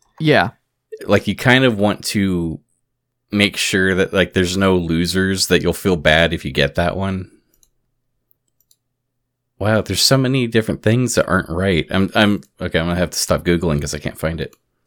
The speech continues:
Speaker 2: And so I'm looking at the back, and it's like, you know, it has all the,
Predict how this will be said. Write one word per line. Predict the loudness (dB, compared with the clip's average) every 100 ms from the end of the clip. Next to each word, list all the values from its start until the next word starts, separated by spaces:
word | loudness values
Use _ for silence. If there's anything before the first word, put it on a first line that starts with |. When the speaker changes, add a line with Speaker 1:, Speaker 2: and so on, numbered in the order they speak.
| _ _ _ _ _ _ -2
Speaker 2:
And | 2 4
so | 4
I'm | 4
looking | 2 0
at |
the | 0
back, | 4 4 4 0
and | -2
it's | 0 2
like, | 2 2
you | 0
know, | 2
it | 2
has | 0 2
all | 2
the, | 2 -2